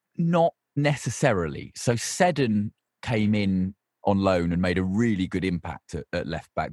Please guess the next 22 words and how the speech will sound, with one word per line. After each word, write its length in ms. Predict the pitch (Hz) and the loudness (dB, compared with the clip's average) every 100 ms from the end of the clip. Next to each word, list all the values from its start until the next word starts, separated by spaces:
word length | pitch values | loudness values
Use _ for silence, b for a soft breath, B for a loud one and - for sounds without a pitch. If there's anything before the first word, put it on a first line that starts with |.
| 82 | -6
really 440 | 95 101 113 98 | -2 2 2 0
started 480 | 87 - 85 78 80 | -2 -2 -4 -4 -6
well. 340 | 87 92 65 - b b - | -2 -2 -4 -12 b b -2
Portsmouth 320 | 190 - 160 | -2 -2 -2
would 80 | 139 | -2
have 120 | 113 | 0
liked 360 | 131 139 131 - | 2 2 0 -4
to 140 | 117 | -2
have 100 | 104 - _ - | -2 -6 _ -2
brought 280 | 117 104 - | 0 0 -2
him 140 | 104 | -2
back 300 | 98 98 - | -2 -4 -2
in 180 | 117 90 | -2 -2
this 180 | 92 90 | -2 -4
summer. 360 | - 117 71 | -2 -2 -2
Birmingham 600 | 80 117 117 107 98 90 - | 0 4 4 2 0 -2 -2
basically 380 | 107 107 - 87 | -2 -2 -6 -10
said 180 | 87 87 | -6 -4
he 80 | 87 | -4
wasn't 320 | 92 87 - | -4 -4 -8
for 100 | 87 | -10
sale, 500 | - 95 76 85 | -4 -4 -4 -6